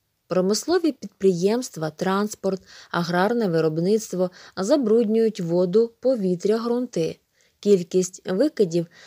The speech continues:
за останні десятиліття значно збільшилася. Наслідки забруднення навколишнього середовища. На планеті залишається все менше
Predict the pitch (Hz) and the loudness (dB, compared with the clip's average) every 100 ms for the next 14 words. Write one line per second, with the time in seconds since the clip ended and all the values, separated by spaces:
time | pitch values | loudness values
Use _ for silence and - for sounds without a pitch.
0 | - 180 208 240 - 339 311 285 220 190 | -12 0 0 0 -4 -4 -2 -4 -2 0
1 | 240 - 196 - 175 190 247 - 214 - | 0 0 -2 -2 -2 -2 -4 -2 -4 -4
2 | 175 180 175 196 214 208 202 175 170 160 | -4 -4 -4 -6 -4 -2 -2 0 0 0
3 | 160 156 160 - 170 _ _ _ _ _ | -4 -6 -8 -10 -14 _ _ _ _ _
4 | _ 190 208 349 - 330 - 277 208 208 | _ -4 0 0 0 -4 -2 -2 2 0
5 | 175 214 208 226 214 208 240 - 175 202 | 2 0 0 -2 0 -2 -4 -4 -4 -4
6 | 202 196 185 180 180 175 175 160 - - | -4 -6 -6 -4 -4 -2 -4 -4 -8 -10
7 | 185 _ _ _ _ _ _ 180 202 208 | -12 _ _ _ _ _ _ -2 -2 0
8 | 226 233 330 330 247 196 190 190 - 262 | -2 0 -4 -2 -2 0 0 0 -4 -2
9 | 254 247 214 202 185 175 175 196 220 214 | -2 -2 -4 -4 -4 -2 -2 -4 -4 -4